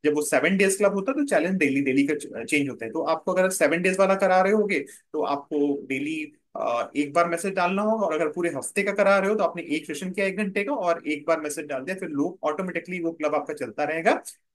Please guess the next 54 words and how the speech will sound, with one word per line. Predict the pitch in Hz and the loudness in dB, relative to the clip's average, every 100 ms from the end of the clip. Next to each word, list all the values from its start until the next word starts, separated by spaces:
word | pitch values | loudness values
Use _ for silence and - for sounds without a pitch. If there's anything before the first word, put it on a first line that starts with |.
| 165 | 2
डेली | 190 226 | 2 6
बेसिस | 214 220 220 | 4 4 2
पे | 226 | 4
आपने | 190 185 202 | 2 2 -2
दस | 190 - | -2 -4
पन्द्रह | 175 175 | -4 -2
मिनट | 185 180 | -2 -4
निकाल | 156 156 | 0 0
करके | 160 160 202 196 - _ _ | 0 -2 -4 -4 -10 _ _
जो | 165 | 2
भी | 175 202 | 4 4
लोगों | 175 175 | 2 0
ने | 180 185 | 0 0
अपनी | 185 - | 0 -4
पिक्चर | 185 143 175 | -4 -2 -2
शेयर | 170 180 170 | -2 -2 0
करी, | 170 190 | 0 0
जो | 190 | 0
भी | 143 | -2
सही | 143 147 180 | -2 0 0
कर | 185 170 | 0 0
रहे | 165 180 | -2 -2
हैं, | 196 196 _ _ | -2 -4 _ _
जो | 143 | 0
गलत, | 143 139 170 - | 4 4 2 0
जो | 143 135 131 | -8 -4 -4
सही | - 170 | 0 2
कर | 196 | 2
रहे | 185 | 0
हैं | |
उनको | 175 151 | 0 -2
अप्रिशिएट | 139 139 196 196 | -2 0 0 2
कर | 208 | 2
दीजिए, | 214 | 2
जो | 208 185 | 0 0
गलत | 139 143 | 0 0
कर | 151 | -2
रहे | 139 | -4
हैं | 139 | -4
उनको | 135 - | -6 -2
आप | 147 339 - - - | 0 0 -4 -20 -2
करेक्टिव | 151 147 165 | 0 0 -2
एक्शन | 135 - | -2 -2
बता | 151 - - 131 123 | -8 -10 -8 -2 -2
सकते | 120 - | -2 -10
हैं। | 123 | -14
तो | 160 | -4
ये | 165 | -2
दिन | 175 185 | 0 2
में | 202 | 2
आपका | 214 196 202 - 156 | 2 2 -2 0 -4
दस | 151 | -2
पन्द्रह | 180 180 | -2 0
मिनट | 196 226 320 | 2 2 0